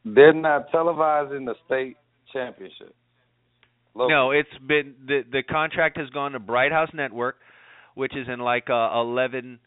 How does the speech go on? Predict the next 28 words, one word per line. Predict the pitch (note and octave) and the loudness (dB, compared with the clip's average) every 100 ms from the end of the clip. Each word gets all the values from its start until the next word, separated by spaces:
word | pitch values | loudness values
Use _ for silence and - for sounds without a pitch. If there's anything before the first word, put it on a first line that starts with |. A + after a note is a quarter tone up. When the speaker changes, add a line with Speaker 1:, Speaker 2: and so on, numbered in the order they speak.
| _ _ | _ _
Speaker 2:
uh, | A2 A2 G#2+ G#2+ | -6 -2 -2 -2
homes | - B2+ A2 F#2 - - | -6 -8 -8 -10 -18 -16
in | G#2 | -14
the | - | -8
state | A2+ F#2 | -6 -6
of | - | -8
Florida. | F2 C2+ A#1 - _ _ _ | -14 -14 -16 -20 _ _ _
Unbelievable. | - E2+ B1 G1+ G1+ G1+ _ _ _ _ _ _ _ _ _ B2+ | -20 -16 -16 -18 -20 -20 _ _ _ _ _ _ _ _ _ -8
Speaker 1:
So | A#2+ | -8
Bright | G2 A#2+ D3 D#3 | -4 -2 0 -2
House | D3 C3+ C3 - A#2+ - G#2+ | -4 -8 -12 -20 -20 -20 -16
has, | B2 | -16
wants | G#2+ A2 B2+ B2+ | -16 -14 -12 -12
the | - | -14
money, | B2+ D3 C3+ A2+ A2+ - | -12 -10 -10 -14 -20 -16
so | |
they | A2+ B2 | -12 -12
want | B2 B2+ B2 - | -10 -10 -12 -16
you | C3 | -18
to, | A#2 A2+ - | -16 -16 -16
to | A#2+ | -16
buy | G#2 A#2+ A#2+ A#2 | -2 2 2 2
Bright | G#2 C3+ C3+ | 0 0 2
House | A#2 G#2+ G#2 G#2+ | -2 -6 -10 -14
in | G#2+ | -14
order | A2 G#2 | -14 -16
to | G2 G2 | -20 -20
get | G#2+ G#2 | -16 -16